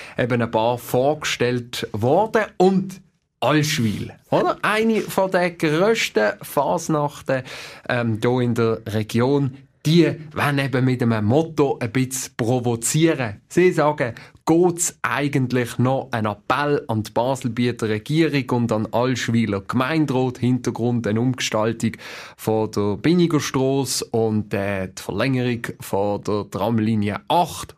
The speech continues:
Und ja, das Bauprojekt, das hat in der Gemeinde für <laughs> Schlagzeilen gesorgt. Ja,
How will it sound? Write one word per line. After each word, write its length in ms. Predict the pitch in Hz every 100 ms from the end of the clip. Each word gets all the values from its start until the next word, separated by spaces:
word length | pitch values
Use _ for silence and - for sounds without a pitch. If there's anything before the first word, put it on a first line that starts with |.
| _
Und 480 | 120 113 - - -
ja, 180 | 110 127
das 340 | 110 - -
Bauprojekt, 840 | 101 120 131 117 120 113 113 - 95
das 280 | 107 - 120
hat 140 | 117
in 120 | 113
der 100 | 110
Gemeinde 400 | 104 104 131 -
für 140 | 127 117
<laughs> 0 |
Schlagzeilen 840 | - 151 180 - - 156 147 143
gesorgt. 480 | - 131 131 - - - - - - - _
Ja, 300 | - 190 262